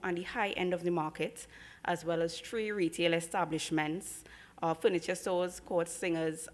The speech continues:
as well as a hardware store. The meetings with the public entities were like the Ministry of Foreign Affairs, the Bureau of Standards, Anti-Dumping Commission, private associations,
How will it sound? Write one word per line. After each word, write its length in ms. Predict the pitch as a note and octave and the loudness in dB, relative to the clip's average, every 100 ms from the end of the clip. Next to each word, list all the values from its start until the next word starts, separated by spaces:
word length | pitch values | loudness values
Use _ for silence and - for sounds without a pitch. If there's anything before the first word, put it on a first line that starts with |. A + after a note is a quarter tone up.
| - | 2
as 420 | E3+ D#3+ D#3+ - D3+ | 4 2 0 -8 4
well 200 | E3+ D#3 | 6 6
as 120 | D3+ | 2
a 60 | E3+ | -2
hardware 380 | E3+ E3 C#4 D4 | 0 0 0 -4
store. 380 | - - D#3+ D3 - - - - - - - - | -4 -2 -2 -4 -14 -20 -20 -20 -20 -20 -14 -2
The 180 | F#3+ | 2
meetings 600 | F#3+ G3+ G3 A#3+ B3+ B3+ | 4 2 2 2 2 2
with 140 | A3+ F#3+ | 0 0
the 220 | F#3 F#3 - | -2 -6 -12
public 560 | - A3 F3+ G#3 - - - | -8 -4 -4 -4 -8 -4 0
entities 560 | E3 E3+ E3 E3+ E3 | 2 0 -2 -2 0
were 80 | F3 | 2
like 160 | D#3+ D#3 | 2 2
the 80 | |
Ministry 300 | D#3+ D#3 - | 0 0 0
of 100 | E3 | 0
Foreign 240 | E3 F3 D#3+ | 2 0 0
Affairs, 480 | D#3+ E3 D#3+ E3 E3 | 0 2 2 0 -2
the 60 | |
Bureau 240 | E3+ D#3 D#3+ | -2 0 0
of 60 | |
Standards, 760 | - - E3+ D#3 D#3+ D#3+ - - - - | -2 -2 0 0 0 -4 -12 -16 -8 -2
Anti-Dumping 540 | - F3+ E3+ D#3+ E3 | -2 0 -2 0 -2
Commission, 560 | D#3+ E3+ - D#3 D3+ F3+ - - - - - - | -2 -2 -2 -2 -2 -4 -12 -20 -18 -18 -20 0
private 300 | - F#3+ F#3 | 6 6 6
associations, 1040 | A3 A#3 G3 G3+ E3+ - E3 E3+ F3+ F3 | 2 0 0 4 4 4 0 0 -2 -6